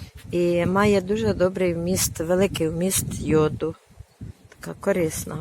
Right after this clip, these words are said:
вона. Треба буде вже обрізати й дерева. На теплиці лежить сніг, і він таки досить тяжкий.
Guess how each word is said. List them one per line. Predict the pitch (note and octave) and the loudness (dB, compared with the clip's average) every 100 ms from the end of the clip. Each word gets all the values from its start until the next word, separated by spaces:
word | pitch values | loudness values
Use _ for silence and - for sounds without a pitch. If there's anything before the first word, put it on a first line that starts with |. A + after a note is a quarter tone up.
| F3 | -8
вона. | F3 E3 - - - - - - - - - - | -8 -8 -10 -20 -20 -20 -18 -16 -16 -18 -16 -6
Треба | F#3 F3+ | -2 0
буде | F3+ F3+ F#3 | -2 0 0
вже | E3 F3+ | 2 2
обрізати | E3+ E3 D#3+ E3+ - D3+ | 0 -2 -2 -2 -2 -4
й | |
дерева. | C#3+ D3 D3 F#3+ A#3+ A#3+ G#3 - - - - - - - - - - - - - - - - - - - - - - - | -4 -2 0 0 0 -2 -4 -10 -20 -20 -20 -18 -14 -10 -10 -12 -16 -6 -2 0 2 2 2 4 4 4 2 0 -8 -10
На | F#3+ F#3 | -6 -4
теплиці | - G3 G#3+ G#3+ - G3 | -2 -2 2 2 4 2
лежить | F#3+ F#3 F#3 E3 | 4 4 2 0
сніг, | - G3 A3 C#4 - - - - - - - - | 0 4 6 6 2 -2 -2 -2 -2 0 0 2
і | F#3+ | 2
він | G3 G#3+ | 4 4
таки | G#3 G3+ G#3+ | 4 2 2
досить | F#3 G3+ F#3+ F3+ - - | 2 2 4 0 -2 -4
тяжкий. | F3 D#3+ - A3+ B3+ C4+ | -2 0 2 4 6 4